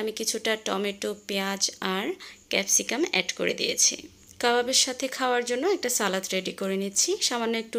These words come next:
লবণ আর সামান্য একটু গোলমরিচের গুঁড়া দিয়ে দিচ্ছি। সেই সাথে এখানে অ্যাড করছি শিক কাবাব ভাজার সময় প্যানে যে মশলাটা ছিল, সেটা অ্যাড করে দিচ্ছি। এতে করে খুব সুন্দর একটা টেস্ট আসবে। বেশিক্ষণ ভাজবো না, just একটু সটে করে আমি নামিয়ে নিচ্ছি।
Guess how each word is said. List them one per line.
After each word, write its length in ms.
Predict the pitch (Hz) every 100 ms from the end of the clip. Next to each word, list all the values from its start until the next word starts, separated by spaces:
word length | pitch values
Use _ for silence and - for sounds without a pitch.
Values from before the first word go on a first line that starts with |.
| 208
লবণ 280 | 208 202 370 440
আর 80 | 196
সামান্য 340 | 196 196 190
একটু 200 | 196 190
গোলমরিচের 640 | 202 196 196 202 208 - 208
গুঁড়া 240 | 202 240
দিয়ে 240 | 339 185 -
দিচ্ছি। 420 | - - - - - - _ _ - - -
সেই 240 | - 254
সাথে 220 | 262 262 277
এখানে 220 | 277 277
অ্যাড 200 | 220 311
করছি 400 | - 208 - 302 349
শিক 240 | - 277 -
কাবাব 260 | 277 294
ভাজার 380 | 262 226 190 208 -
সময় 340 | 226 214 233 370 427 - - _
প্যানে 280 | - 214 220
যে 120 | 214 214
মশলাটা 500 | 208 214 202 202 208
ছিল, 240 | - 262 392
সেটা 300 | - 214 196 -
অ্যাড 140 | - -
করে 160 | -
দিচ্ছি। 360 | - - - - - -
এতে 200 | 208 220
করে 240 | 214 220
খুব 220 | 262 285 - -
সুন্দর 300 | 214 202 202
একটা 280 | 196 - 285 -
টেস্ট 260 | 196 - -
আসবে। 340 | - - - - - - - _ 262
বেশিক্ষণ 400 | 262 277 294 285
ভাজবো 420 | 269 196 208 196
না, 140 | 196 370 - -
just 220 | 254 262 -
একটু 160 | - 330
সটে 360 | - 220 202 202
করে 240 | 214 226 392 -
আমি 140 | 196
নামিয়ে 340 | 185 180 - -
নিচ্ছি। 340 | - - -